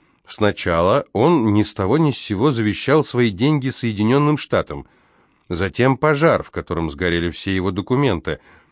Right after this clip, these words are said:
И, наконец, странная поездка Александра Грэхэма Белла. Если хотите узнать ужасную правду о тёмной тайне Америки,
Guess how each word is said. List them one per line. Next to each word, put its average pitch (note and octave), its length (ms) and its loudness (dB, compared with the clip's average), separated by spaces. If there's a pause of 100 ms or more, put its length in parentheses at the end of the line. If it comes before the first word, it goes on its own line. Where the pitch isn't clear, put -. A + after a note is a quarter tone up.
(240)
И, F2 300 0
наконец, F2+ 580 -2
странная G#2+ 720 0
поездка G2+ 680 0 (280)
Александра F2+ 760 -2
Грэхэма F2+ 560 -2
Белла. E2 680 -4 (2000)
Если C#3 440 0
хотите C3 420 -4
узнать A2+ 500 2
ужасную F#2 600 -2
правду E2+ 560 -2 (200)
о E2+ 140 -4
тёмной F#2 420 0
тайне F2 440 0
Америки, A2 680 -2